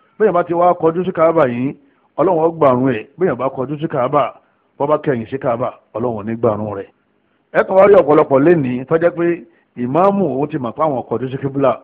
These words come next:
òun wá bend, òun yẹ̀ sí kíbùlà, yóò wá fa àwọn jàmáà lẹ̀, àwọn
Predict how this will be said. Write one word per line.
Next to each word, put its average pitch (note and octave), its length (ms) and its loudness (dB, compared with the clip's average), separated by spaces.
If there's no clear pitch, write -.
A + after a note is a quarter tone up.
òun C3 280 -4
wá A#2+ 120 2
bend, B2 340 0
òun C#3 340 -2
yẹ̀ C#3+ 180 2
sí C#3 100 -6
kíbùlà, D3 420 2
yóò D#3 140 6
wá C#3+ 100 4
fa C#3+ 80 0
àwọn A#2+ 180 0
jàmáà B2 320 0
lẹ̀, A#2+ 140 -4
àwọn C3 220 0